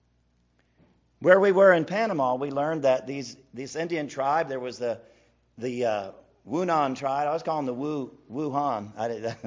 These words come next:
<laughs> that's the wrong word. That's the, that's the Chinese thing. But, uh, the Wunan tribe and the Embera tribe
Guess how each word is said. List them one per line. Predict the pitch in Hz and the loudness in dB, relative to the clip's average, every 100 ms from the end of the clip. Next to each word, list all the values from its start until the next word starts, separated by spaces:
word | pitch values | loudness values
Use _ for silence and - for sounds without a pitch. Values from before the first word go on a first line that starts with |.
| 110 | -12
<laughs> | - | -6
that's | 120 135 | -4 -2
the | 123 | -2
wrong | 135 131 127 | -2 -2 0
word. | 139 117 | 0 0
That's | 120 - | -4 -6
the, | 123 - - _ | -10 -10 -18 _
that's | 127 123 | -10 -10
the | 110 | -8
Chinese | 131 120 123 113 | -4 -4 -4 -6
thing. | - 107 104 | -6 -6 -4
But, | 113 - - - | -6 -6 -14 0
uh, | 156 151 143 | 4 6 6
the | 135 | 2
Wunan | 175 202 196 196 | 0 2 0 0
tribe | 156 185 175 190 185 - _ - | 0 0 0 -2 -4 -20 _ -4
and | 147 143 | -2 0
the | 147 | 0
Embera | 175 175 180 175 170 | 0 2 0 0 -2
tribe | 180 170 185 | -4 -4 -4